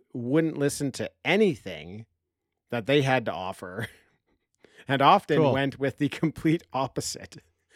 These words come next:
Speaker 1: of their
Speaker 2: Cool.
Speaker 1: suggestion, which, uh, is how we end up with this very kid-friendly Ninja Turtles two. Because
Speaker 2: Yeah.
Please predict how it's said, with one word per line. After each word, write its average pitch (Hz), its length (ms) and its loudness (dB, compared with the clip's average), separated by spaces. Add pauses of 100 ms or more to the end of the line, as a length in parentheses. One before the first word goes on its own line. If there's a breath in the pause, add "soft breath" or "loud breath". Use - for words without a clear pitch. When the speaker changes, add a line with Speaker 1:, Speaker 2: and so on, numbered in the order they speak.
(240 loud breath)
Speaker 1:
of 143 180 2
their 139 160 4
Speaker 2:
Cool. 127 140 -2
Speaker 1:
suggestion, 117 680 0 (1080 soft breath)
which, 143 400 2
uh, 147 140 4
is 139 180 0
how 156 540 4
we 190 300 -2
end 135 260 -2
up 98 200 -8
with 151 140 -2
this 131 180 -4
very 127 320 -2
kid-friendly 127 920 -4
Ninja 110 300 -8
Turtles 123 360 -4
two. - 340 -2 (380)
Because 127 340 -2
Speaker 2:
Yeah. 120 140 -8